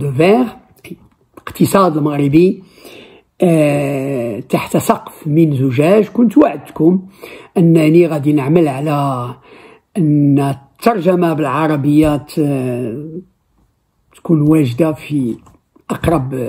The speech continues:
وقت ممكن، وغادي نعمل على أنها تخرج. آه، لأن واعي طبعًا بأنه ال-، القراء بالعربية في المغرب هم، آه، أكثر بكثير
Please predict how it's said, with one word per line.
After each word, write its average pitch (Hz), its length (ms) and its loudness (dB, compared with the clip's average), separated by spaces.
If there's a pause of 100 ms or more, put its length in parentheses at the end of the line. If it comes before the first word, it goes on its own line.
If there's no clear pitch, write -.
(220)
وقت 165 380 -4
ممكن، 208 520 4
وغادي 123 480 -8
نعمل 160 380 -2
على 139 240 -6
أنها 143 280 -6
تخرج. 226 380 0 (1040)
آه، 170 240 2
لأن 233 260 6
واعي 269 400 2
طبعًا 156 280 0
بأنه 156 720 2
ال-، 131 540 -2 (360)
القراء 160 720 -2 (840)
بالعربية 147 720 2
في 139 120 -8
المغرب 135 520 0
هم، 139 340 0
آه، 123 420 -6 (300)
أكثر 165 400 -2 (400)
بكثير 151 680 0